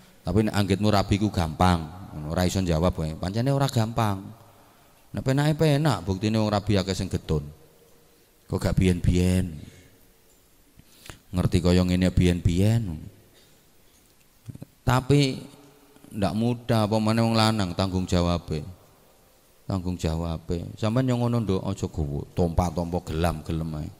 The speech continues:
Deloken sik. Hmm. Jaluk anake wong sugih ini langsung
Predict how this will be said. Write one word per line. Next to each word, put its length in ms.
Deloken 320
sik. 280
Hmm. 240
Jaluk 540
anake 260
wong 160
sugih 540
ini 100
langsung 560